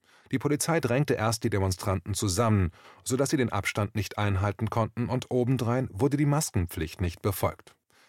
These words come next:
Also wurde die Demo aufgelöst. Die Schweigemärsche sind ganz anders,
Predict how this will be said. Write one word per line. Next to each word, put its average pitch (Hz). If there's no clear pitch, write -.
Also 110
wurde 123
die 123
Demo 95
aufgelöst. -
Die 127
Schweigemärsche 98
sind 107
ganz 120
anders, 120